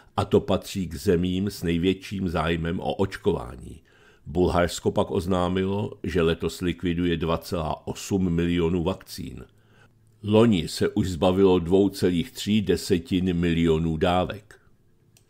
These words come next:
A toto byla smlouva s Pfizerem podle webu zprávy Pravda S K. Prokuratura sídliaca v Luxemburku bližšie detaily vyšetrovania poskytnúť odmieta.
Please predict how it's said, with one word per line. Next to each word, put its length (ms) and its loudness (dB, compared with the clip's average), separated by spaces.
A 120 2
toto 480 2
byla 260 2
smlouva 480 2
s 140 -8
Pfizerem 800 0
podle 340 4
webu 440 2
zprávy 760 0
Pravda 840 -2
S 260 -6
K. 380 -6
Prokuratura 1040 2
sídliaca 840 4
v 120 -2
Luxemburku 1040 -2
bližšie 540 0
detaily 640 4
vyšetrovania 1000 0
poskytnúť 880 -4
odmieta. 640 -2